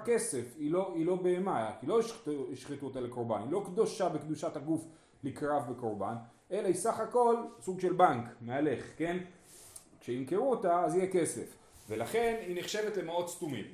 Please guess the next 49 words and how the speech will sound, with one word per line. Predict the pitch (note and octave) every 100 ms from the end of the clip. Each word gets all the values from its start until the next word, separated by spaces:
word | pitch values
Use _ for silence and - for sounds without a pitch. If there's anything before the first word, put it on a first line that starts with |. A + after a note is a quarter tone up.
| C#3+
זה | D3
מה | A#3
שאמרנו, | - F3+ D3 C4 D4+ A3
ועל | E3+
זה | E3 A3+ A#3+ A#3 F3
מקשים | - - G#3
קושיות. | F#3 F#3 F3+ D3+ G2 F#2+
אתמול | A#2 F#3+ F#3
ראינו | F3
את | D#3
קושיית | D#3 D3+ -
רבי | A#2+ A#2
מנונה, | D3+ C4
והתחלנו | G3 C3+ - F#3+
לקרוא | E3+ E3
את | C#3+
הקושייה | - C3 A2+
של | A#2+
רבא. | D#3+ G3+ A3 - - -
יש | F3+ F#3+
לנו | F#3+ E3+
פה | F3+ F3+
בעצם | F#3 F3+ D#3+
ברייתא | E3+ F#3+ F#3
מאוד | D#3 F#3 G3
ארוכה | F3+ C#3+ D#3 C3
שרבא | A#2 A#2 A#2+ C3
מביא | B2+ A#2+ A2+
בשביל | A3+ D3 D3
להקשות | G#3+ - E3+
ממנה | D#3 D3+
קושייה | D3+ D3+ F3
מאוד | E3 E3 D3+
קטנה, | - F3+ E3+ G#2+
כן? | D#3 F3+
הברייתא | C3+ D3+ A#3 G3
היא | F#3 C#3+
ארוכה. | B2 A2+ G2+ - - - - - -
אז | -
זה | C3
מה | E3+ F3+
טיב | D3+ C3
רבא | E3+ G#3
באמצע | F3 D#3+ F3+ F3
העמוד, | D3 C#3 A2+
בדף | A#2+ C#3+
כ"ז | - A2+
עמוד | C3+ B2 A2 F#2+ F#2+
ב', | D3+